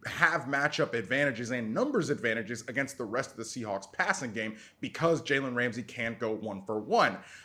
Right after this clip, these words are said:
Uh, the Rams make no bones about the fact that they don't really care about packing a lot of guys into, uh, having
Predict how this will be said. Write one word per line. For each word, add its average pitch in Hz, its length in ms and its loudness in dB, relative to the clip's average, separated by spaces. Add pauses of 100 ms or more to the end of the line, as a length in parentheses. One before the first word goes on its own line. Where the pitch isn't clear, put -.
(100)
Uh, 143 400 6
the 147 120 4
Rams 156 540 4
make 180 160 2
no 190 120 4
bones 151 320 2
about 135 200 2
the - 60 -10
fact 135 260 4
that 110 180 -2
they 135 140 4
don't 349 260 0
really 185 280 6
care 131 580 2 (220)
about 131 280 4
packing 156 380 4
a 135 40 6
lot 127 200 4
of 120 100 2
guys 113 600 2
into, 123 880 -2
uh, 101 280 0
having 127 480 2